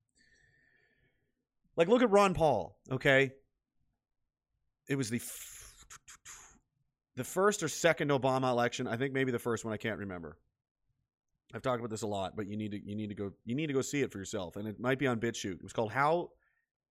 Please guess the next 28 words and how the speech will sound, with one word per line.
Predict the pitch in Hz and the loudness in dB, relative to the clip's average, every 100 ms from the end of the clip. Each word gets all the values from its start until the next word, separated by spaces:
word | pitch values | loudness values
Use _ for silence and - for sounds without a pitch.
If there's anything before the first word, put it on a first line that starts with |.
| _ _ _ _ _ _ _ _ _ _ _ _ _ - | _ _ _ _ _ _ _ _ _ _ _ _ _ -2
How | 147 185 | 2 4
the | 185 | 6
Election | 160 165 - 135 | 6 6 2 -2
Was | 127 | 0
Stolen | - 139 143 127 | 2 4 4 0
from | 120 | 0
Ron | 120 123 | 0 0
Paul | 120 117 120 139 - | 0 2 2 0 -8
or | |
something | 113 127 123 | -6 -4 -4
like | 120 | -4
that. | 123 120 - - | -2 -4 -6 -2
Ron | 180 277 330 | 4 4 4
Paul | 220 214 | 4 6
was | 180 | 4
more | 143 160 202 | 4 4 4
popular | 180 180 175 180 | 4 2 2 0
than | 151 139 | 0 2
Donald | 139 131 117 | 2 0 0
Trump | 135 113 | 0 0
in | - 113 | -2 -4
the | |
beginning. | 104 104 90 65 - _ _ _ _ _ _ _ _ _ _ - | -4 -6 -8 -12 -20 _ _ _ _ _ _ _ _ _ _ -14
He | - | -2
was | 185 180 | 2 2
selling | - 185 202 | 4 4 4
out | 190 165 | 2 -2
stadi-, | - - 151 160 | -4 0 0 0